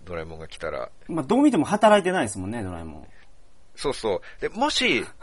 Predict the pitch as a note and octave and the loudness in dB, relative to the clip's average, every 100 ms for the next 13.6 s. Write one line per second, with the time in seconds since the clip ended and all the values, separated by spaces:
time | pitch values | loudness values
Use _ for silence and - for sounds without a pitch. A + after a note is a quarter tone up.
0 | - A#3 E4 - G3 C3+ D3 G#2+ G#2+ A2+ | -2 0 0 4 6 10 8 10 10 10
1 | A2 A2 G#2+ G#2+ G#2 - A#2+ F#2+ B2+ C3 | 10 4 4 6 6 4 -2 -4 -2 -2
2 | - A#2+ G2 G#2 - F2 D#2 D2 D2 - | 6 8 10 8 4 -8 -4 -4 -4 -6
3 | - A2+ F#2 F2+ G3 B3+ - F#2 A2+ D#3+ | -6 -6 -4 -2 2 2 2 4 6 6
4 | D#2+ - D#2 - D#2+ - G2 - - - | 2 -4 -2 -2 -4 -4 -8 -8 -16 -16
5 | - - - - - C3+ A#2+ E3+ F3+ D3 | -16 -16 -16 -18 -2 0 4 2 2 0
6 | F#2 G2 E2 - D2+ D2+ D2+ D2+ G2 C#2+ | 2 2 0 -8 -10 -12 -10 -8 -8 -10
7 | - - - - - D3+ - A3 G#3 G#3 | -14 -18 -18 -18 -10 -4 0 2 4 6
8 | G3+ G3+ G3 F#3+ F#3 - - - - E3+ | 4 2 -2 -2 -6 -12 -16 -10 -2 0
9 | G3+ G#3 G2+ A2 G2 G2 G2 F#2+ F#2+ - | 0 0 -2 0 4 4 2 -2 -6 0
10 | - - D2+ - - D#3+ G2+ D#2+ G#2 D2+ | 2 2 -2 -4 4 6 6 4 -2 -6
11 | - - - - - C3 C#3 C#3 C3 C#3 | -12 -18 -18 -18 -16 -2 4 4 4 2
12 | C#3+ B2+ G2+ F2+ - F#2 D#2+ F2 G2+ - | 2 4 2 -2 -4 -4 -4 -2 -2 -2
13 | - G#2 G2 G2 F#2+ | -4 0 2 4 2